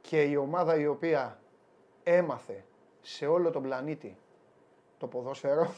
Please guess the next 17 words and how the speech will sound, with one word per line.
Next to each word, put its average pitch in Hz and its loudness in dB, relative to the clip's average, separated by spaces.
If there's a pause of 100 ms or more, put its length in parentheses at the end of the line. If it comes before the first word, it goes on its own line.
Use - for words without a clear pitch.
(580)
<laughs> - -20
πρόκειται 160 4
να 139 -2
βγει 165 -2 (440)
να 123 -12
κάνει 151 -2
ζέσταμα 143 -6
σε 127 -10
λίγο. 123 -8 (720)
Και 147 -6
εκεί 156 -4
φυσικά 170 -4
το - -18
Σπορ 151 -4
είκοσι 123 -10
τέσσερα 165 -6 (360)
υπάρχει 147 -4